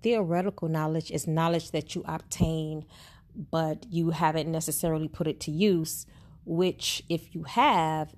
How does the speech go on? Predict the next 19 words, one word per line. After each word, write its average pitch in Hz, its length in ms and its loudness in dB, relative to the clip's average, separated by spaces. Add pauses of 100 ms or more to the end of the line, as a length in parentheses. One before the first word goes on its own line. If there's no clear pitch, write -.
is 165 240 0
actually 156 460 -2
applied 151 420 -4
knowledge. 160 540 -2 (400)
So 185 160 2
we 190 120 6
were 214 120 4
speaking 240 400 -2
in 240 80 2
the 208 80 0
context 160 520 -2
of 156 140 -4
relationships 156 920 -4
and 156 560 -2 (480)
just - 600 0 (880)
how 170 640 0
some 226 380 2
people 160 800 -2 (380)
have 170 400 0